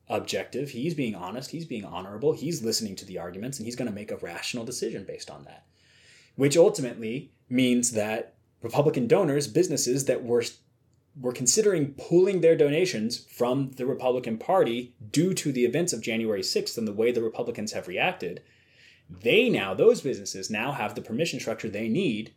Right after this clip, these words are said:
to continue their donations. They can say, "Well, Mitch McConnell, you know, really listened to those arguments. Look at his public statements on the fact. He always said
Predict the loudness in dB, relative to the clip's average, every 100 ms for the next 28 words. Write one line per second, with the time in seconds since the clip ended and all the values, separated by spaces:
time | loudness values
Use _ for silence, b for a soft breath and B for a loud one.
0 | _ _ _ _ _ -6 -4 -4 -2 -2
1 | 0 -2 -2 -2 -4 -6 -12 -16 -16 _
2 | -2 0 4 4 4 2 2 -2 -2 2
3 | 4 2 0 -12 _ _ _ _ -2 0
4 | 4 4 4 6 4 4 -4 0 0 2
5 | 0 -4 -8 -10 -10 -12 _ -2 2 4
6 | 2 2 2 2 0 0 -6 -8 -10 -12
7 | -16 -8 -2 2 2 2 2 2 0 -2